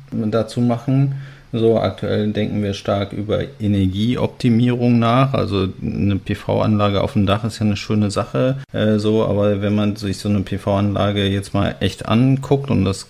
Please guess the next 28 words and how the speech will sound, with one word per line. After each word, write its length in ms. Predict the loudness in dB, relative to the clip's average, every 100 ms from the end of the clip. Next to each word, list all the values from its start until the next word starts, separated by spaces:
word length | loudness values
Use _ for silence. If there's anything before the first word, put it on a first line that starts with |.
| -6
kann 240 | 2 2
ich 120 | 2
ja, 160 | 0 2
weil 140 | 2
ich 80 | 0
ja, 420 | 0 0 0 -2
hab 140 | -4 -4
ich 160 | -6 -6
auch 80 | -6
schon 200 | 0 0
mal 120 | 2
in 80 | 2
der 140 | 0
einen 100 | 0
oder 100 | 0 0
anderen 200 | 0 0
Folge 200 | -2 0
gesagt, 260 | -2 -4
hab 120 | -4
mir 120 | -2 0
ja 140 | -2
selbst 400 | -2 -2 -4 -6
eine 260 | -2 0 -2
vor 460 | -2 -2 -2 -2 -8 -2
eineinhalb 520 | 4 6 6 4 2
Jahren 240 | 2 4
aufs 240 | 4 0 0
Dach 300 | 0 0